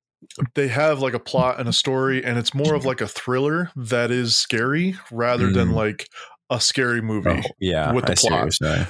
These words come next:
Speaker 1: So, like, uh, The Strangers is one of 'em
Speaker 2: It's a great one.
Speaker 1: that I really like. Um, and it's the one with, that I can't remember the name of. It's the one with Daniel Radcliffe. It's called, like, The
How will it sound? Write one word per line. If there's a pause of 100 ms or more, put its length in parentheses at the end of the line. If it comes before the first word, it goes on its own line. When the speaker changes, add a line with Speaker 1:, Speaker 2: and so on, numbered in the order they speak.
(100)
Speaker 1:
So,
like,
uh,
The
Strangers (100)
is
one
of
'em
Speaker 2:
It's
a
great
one. (120)
Speaker 1:
that
I
really
like.
Um,
and
it's
the
one
with,
that
I
can't
remember
the
name
of.
It's
the
one
with
Daniel
Radcliffe. (420)
It's
called,
like,
The